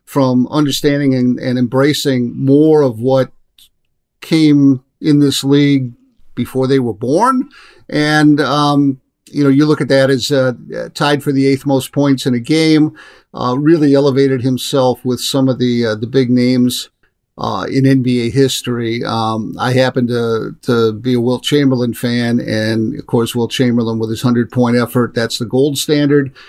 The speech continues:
Uh, there've been twelve games of seventy points or more by a single player in a single game. Six guys have had seventy one night each, and Wilt did it six times himself.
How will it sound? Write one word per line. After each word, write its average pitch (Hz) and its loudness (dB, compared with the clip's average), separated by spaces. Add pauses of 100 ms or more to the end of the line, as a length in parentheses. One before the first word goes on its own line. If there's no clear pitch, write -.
(280)
Uh, 117 -4
there've 120 -2
been 117 -4
twelve 156 0
games 147 0
of 127 -4
seventy 143 0
points 147 -2
or 135 0
more 156 2
by 139 0
a 123 -2
single 147 0
player 160 0
in 139 0
a 131 -2
single 143 0
game. 180 0 (840)
Six - -2
guys 175 0
have 143 0
had 143 -2 (600)
seventy 160 0
one 147 0
night 156 0
each, 190 -4 (400)
and 139 4
Wilt 170 2
did 160 0
it 151 -2 (360)
six - -2
times 147 0
himself. 131 -2